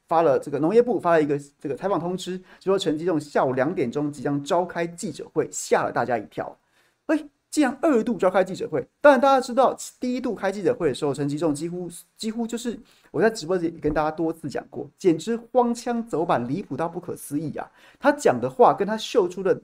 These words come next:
合约、秀出的资料、秀出的这个报价单、秀出的图卡，基本上是完全相反的，一百八十度逆转啊！那怎么会有人开这种记者会？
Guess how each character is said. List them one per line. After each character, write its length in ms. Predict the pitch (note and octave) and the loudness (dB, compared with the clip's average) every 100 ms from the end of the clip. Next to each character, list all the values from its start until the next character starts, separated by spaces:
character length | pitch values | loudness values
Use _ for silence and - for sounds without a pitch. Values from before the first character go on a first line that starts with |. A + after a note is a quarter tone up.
| _ _ | _ _
合 200 | - E3 | -6 -2
约、 300 | G3+ A#3 A3+ | 4 4 4
秀 220 | - G#3 F3 | 0 0 0
出 100 | F3+ | 2
的 140 | D#3 | 0
资 320 | D3 - G#3+ | 0 -10 0
料、 240 | A3+ E3+ - | 4 4 2
秀 180 | - F#3 | -6 -4
出 120 | F3+ | 0
的 140 | E3+ D3+ | 0 0
这 100 | D#3 | 0
个 80 | C#3+ | 2
报 200 | G#3+ F#3+ | 2 4
价 180 | G#3+ | 4
单、 200 | F3+ F3+ F3+ | 4 2 0
秀 100 | F3+ | -6
出 100 | E3+ | -2
的 100 | E3 | -4
图 220 | - A3+ | -4 -10
卡， 180 | - - _ _ | -10 -16 _ _
基 140 | - A#3 | -4 -2
本 120 | F3+ | 0
上 120 | G3+ | -2
是 100 | A3 | 0
完 180 | D#3 G#3+ | 2 0
全 200 | G3 F3+ | -2 -4
相 240 | - F#3+ | -4 -4
反 200 | - - | -4 -4
的， 80 | A3+ _ | -8 _
一 100 | C4+ | -4
百 200 | C4+ C3+ - | -2 -2 -2
八 140 | A3 | -6
十 160 | A3+ D3+ | -6 -6
度 280 | D3+ E3 - _ - | -4 -6 -8 _ -2
逆 200 | B3 E3 | 0 0
转 220 | B2 - | -6 -14
啊！ 80 | - - _ _ _ _ _ - | -20 -20 _ _ _ _ _ -2
那 60 | |
怎 140 | - A#3 | 4 4
么 40 | |
会 140 | B3 C#4+ | 6 6
有 80 | |
人 100 | F#3 | 6
开 140 | F#3+ B3+ | 2 0
这 80 | C4 | 2
种 100 | D#3 | 0
记 140 | F#3+ | 0
者 100 | C#3+ | 0
会？ 220 | D#3 - | 0 -2